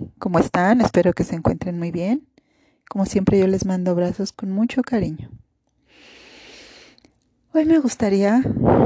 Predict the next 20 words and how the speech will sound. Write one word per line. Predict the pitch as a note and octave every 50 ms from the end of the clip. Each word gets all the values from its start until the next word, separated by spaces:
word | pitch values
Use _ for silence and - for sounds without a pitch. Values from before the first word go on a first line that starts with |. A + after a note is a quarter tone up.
| - - - - - - - - - - - - - - - - - - - -
que | - A#3+ A3+
diéramos | B3 C4 C4 C#4 C#4 C#4+ C4+ - -
una | A#3+ A#3 A3 A3
mirada | G#3+ G3+ F#3 F3+ E3+ E3+ F3
al | F3 F#3+
pasado, | - - F#3+ - - - - - - - - - - - - - - - - _ _ _ _ _ _ _ _ _ _ _ _ _ _ _
aquella | - E3+ - - F#3+ F3 D#3+ F3
etapa | E3+ E3+ - - F3+ F3 F3 - _ - F3 F3 G3 - - _ _ _ _ _ _ _ _ _ _
de | - F#3 F3+
nuestra | F3 F3 - - - F3+ F3
niñez, | F3 F3 F3 F3 F3+ F#3 F#3+ F#3+ G3 G3 -
preadolescencia, | - - G3 F#3 F3 F3 F3 E3+ E3+ F3 - - F#3 F3 F3 F3 E3+ - G#3 G3+ B3 B3+ - - - - - - - - - - - - _ _ _ _ _ _ _ _ _ _ _
cuando | - G3+ G3 G3 G#3 G3+
era | G3+ G#3+ A3 A3+ -
prácticamente | G#3 G3 F#3+ - - A3 - - G#3 F#3+ F#3+ F#3+ F#3+ F#3+ - - F#3 G3 G#3+ G#3 - - _ _ _ _ _ _ _ _ _ _ _ _ _ _
lo | F3+ F3+ E3+ -
cotidiano | - - - - - - - F3+ E3 E3 F#3 F3+ F3+ F3 F#3 F#3+ G3 G3+
y |
lo | G3+ G3 F#3
normal, | F3+ F3 F3+ F3+ F#3+ F#3 F3+ F3+ F#3+ A#3+ C4